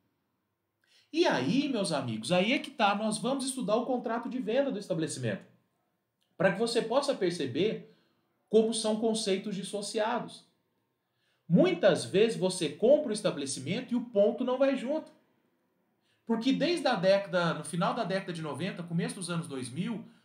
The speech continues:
o que a gente passou a presenciar no Brasil foi uma valorização imobiliária muito grande. Então, muitas empresas, quando vão estabelecer o seu estabelecimento em determinada localidade,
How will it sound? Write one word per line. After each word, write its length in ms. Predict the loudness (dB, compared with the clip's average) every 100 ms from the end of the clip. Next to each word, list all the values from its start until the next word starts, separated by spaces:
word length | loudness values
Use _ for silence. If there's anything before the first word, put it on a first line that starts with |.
| _
o 120 | -4
que 120 | -2 0
a 100 | 0
gente 280 | -2 -6
passou 420 | -4 -2 -2 -2 -4
a 60 |
presenciar 640 | -4 -4 -4 -4 -2 0 0
no 80 |
Brasil 440 | 0 -4 -4 -6 -6
foi 140 | -6
uma 180 | -4 -4
valorização 760 | -2 -2 -2 -6 -6 -6 -6
imobiliária 440 | -8 -8 -6 -6 -6
muito 160 | -8
grande. 400 | -8 -10 -10 -14 -18 _ _ _ _ _ _ _ _ _ -10
Então, 300 | -4 -2 -2
muitas 460 | -2 -6 -6 -6
empresas, 500 | -6 -6 -4 -4 -6
quando 260 | -6 -8 -6
vão 240 | -6 -6
estabelecer 920 | -6 -6 -6 -6 -6 -6 -8 -8 -14 _
o 80 | -10
seu 280 | -6 -4 -2
estabelecimento 720 | -4 -6 -6 -6 -6 -4 -6
em 40 | -8
determinada 480 | -10 -8 -4 -4
localidade, 720 | -4 -6 -6 -4 -2 0 -2